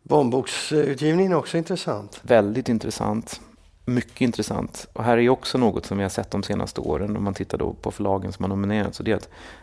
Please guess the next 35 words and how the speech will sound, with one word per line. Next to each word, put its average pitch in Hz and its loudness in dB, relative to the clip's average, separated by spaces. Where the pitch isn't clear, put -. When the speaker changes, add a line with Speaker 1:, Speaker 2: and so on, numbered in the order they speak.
Speaker 2:
här 120 0
har 104 2
vi 95 -2
en, - -4
en - -4
otrolig 117 0
spridning, 71 -2
eh, 98 -2
bland 95 -2
förlagen. 101 0
Alfabeta - -2
har 101 0
hela 92 -2
två 110 2
nomineringar. 110 -2
Det, 98 -6
de 98 -4
brukar 110 -4
alltid 110 -6
ha 113 0
några 104 -4
nomineringar, 107 -2
någon 113 0
nominering. 107 -2
Eh, 98 0
Lilla 104 0
Piratförlaget 107 2
har 110 2
en, 110 0
och 113 0
det 98 -6
brukar 98 -4
de 104 2
också - -6
ha. 110 2